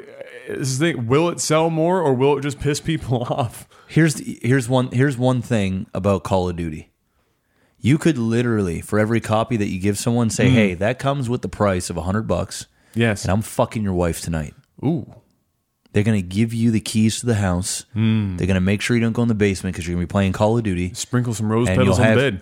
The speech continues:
Speaker 2: you'll have your goddamn headphones on, which
Speaker 1: Yep.
Speaker 2: are seven point one surround sound on some shitty headset. And then you're gonna play that game and let that motherfucker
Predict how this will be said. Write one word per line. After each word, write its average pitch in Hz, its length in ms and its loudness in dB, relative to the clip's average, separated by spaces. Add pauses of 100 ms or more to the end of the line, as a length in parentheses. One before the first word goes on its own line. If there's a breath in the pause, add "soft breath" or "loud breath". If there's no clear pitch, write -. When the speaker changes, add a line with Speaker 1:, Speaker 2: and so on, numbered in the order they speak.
(120)
Speaker 2:
you'll 92 140 -10
have 95 100 -4
your 92 100 -2
goddamn 110 380 2
headphones 101 480 0
on, 95 300 2
which - 180 -6
Speaker 1:
Yep. 113 80 2
Speaker 2:
are - 20 -4
seven 104 220 2
point 120 220 0
one 110 200 0
surround 98 400 0
sound 95 180 2
on 90 80 2
some 90 200 -2
shitty 107 300 2
headset. 95 500 0 (920 soft breath)
And 92 220 2
then 107 240 4
you're 104 120 4
gonna 101 140 2
play 110 220 2
that 123 220 2
game 101 340 2
and 92 240 0
let 95 240 2
that 110 200 0
motherfucker 90 760 0